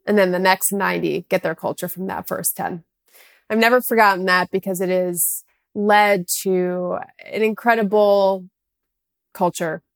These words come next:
at Cadence. It's something that I didn't realize that you have to work so hard and make every, every decision you make from the beginning leads to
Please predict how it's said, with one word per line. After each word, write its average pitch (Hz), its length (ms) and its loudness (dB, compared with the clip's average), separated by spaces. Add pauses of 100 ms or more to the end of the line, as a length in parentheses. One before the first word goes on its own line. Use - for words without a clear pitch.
(140)
at 175 220 -2
Cadence. 160 600 -2
It's - 180 -2
something 202 380 2
that 185 300 0 (1080)
I 220 160 6
didn't 233 340 2
realize 208 460 4
that 196 140 -2
you 202 180 0
have 190 220 -2 (180)
to 180 480 -2 (140)
work 202 180 -2
so 190 360 2
hard 156 680 -6
and 196 100 -4
make 190 200 -4
every, 247 300 2
every 311 360 4
decision 196 580 2
you 180 120 0
make 170 300 -4
from 208 260 0
the 208 80 0
beginning 190 640 0 (880)
leads 220 760 2 (140)
to 175 580 0